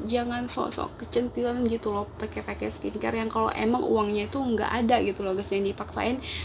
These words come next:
untuk anak sekolah beli skincare harus dibeli, tapi sementara emang uangnya nggak memungkinkan, ya jangan dipaksa, jangan di, dipaksain orang tuanya untuk beli skincare gitu loh guys. Karena untuk orang tua juga lebih banyak yang penting daripada skincare kamu, jadi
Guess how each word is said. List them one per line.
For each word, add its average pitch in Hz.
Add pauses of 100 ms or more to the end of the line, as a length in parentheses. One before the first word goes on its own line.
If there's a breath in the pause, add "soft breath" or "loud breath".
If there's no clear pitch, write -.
(240 loud breath)
untuk 214
anak 208
sekolah 220
beli 214
skincare 214
harus 220
dibeli, 220
tapi 233
sementara 233
emang 247
uangnya 226
nggak 220
memungkinkan, 214
ya 254
jangan 233
dipaksa, 233 (240)
jangan 220
di, 214 (480 loud breath)
dipaksain 226
orang 220
tuanya 220
untuk 214
beli 214
skincare 220
gitu 190
loh 180
guys. 185
Karena 247 (160)
untuk 226
orang 226
tua 277
juga 233
lebih 208
banyak 196
yang 202
penting 214
daripada 196
skincare 196
kamu, 190
jadi 196